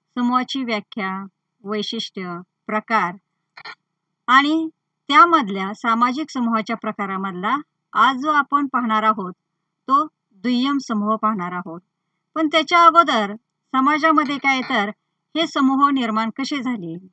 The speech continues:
किंवा समाजातून झाले, कुटुंबातून झाले, कोणत्या ह्याच्यातून झाले हे पाहणं काय तर आवश्यक आहे. समाज हा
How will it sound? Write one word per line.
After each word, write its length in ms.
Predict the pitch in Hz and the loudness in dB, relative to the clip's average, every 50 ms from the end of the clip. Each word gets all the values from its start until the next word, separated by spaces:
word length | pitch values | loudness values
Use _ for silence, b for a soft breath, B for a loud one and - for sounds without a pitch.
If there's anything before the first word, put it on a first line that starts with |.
| _ _ _ _ _ _ _ _ _ | _ _ _ _ _ _ _ _ _
किंवा 280 | 220 233 233 247 262 285 - _ _ _ _ _ _ _ _ _ _ _ _ - | -6 -2 0 0 0 0 -2 _ _ _ _ _ _ _ _ _ _ _ _ -2
समाजातून 560 | 247 240 262 269 269 294 294 - 320 302 302 | 4 4 6 6 4 2 0 0 2 2 2
झाले, 340 | 285 311 311 302 285 226 202 202 - _ _ | 2 0 0 0 -2 -2 -4 -4 -8 _ _
कुटुंबातून 540 | 233 - - 269 262 269 277 262 - 294 277 | -10 -6 -2 0 2 2 2 0 0 -2 -2
झाले, 360 | 269 294 294 269 226 202 196 226 - _ _ _ _ _ _ _ _ _ _ - | -2 -2 -2 -2 -4 -4 -6 -8 -14 _ _ _ _ _ _ _ _ _ _ -2
कोणत्या 260 | 302 339 339 320 359 | 0 0 0 0 0
ह्याच्यातून 420 | 339 285 214 226 - 285 214 208 190 | 0 0 -2 -4 -4 -4 -6 -6 -6
झाले 240 | 233 240 185 170 170 - - _ _ _ _ _ _ _ - | -6 -6 -8 -8 -12 -14 -16 _ _ _ _ _ _ _ -6
हे 80 | 269 269 | -6 -4
पाहणं 300 | 262 269 247 226 220 214 | -2 -2 -2 -2 -2 -4
काय 200 | - 226 214 208 | -4 -4 -6 -6
तर 220 | - 240 262 269 - _ - | -6 -6 -8 -8 -8 _ -8
आवश्यक 480 | 190 196 196 190 - - 202 190 - | -6 -6 -6 -8 -8 -10 -10 -10 -8
आहे. 280 | 190 190 202 180 170 175 185 - _ _ _ _ _ _ _ _ _ _ _ _ - | -8 -8 -8 -10 -10 -12 -12 -16 _ _ _ _ _ _ _ _ _ _ _ _ -2
समाज 340 | 285 285 302 330 359 359 - | 2 6 8 8 8 8 6
हा 340 | 285 330 294 226 185 185 202 | 4 4 6 6 4 2 0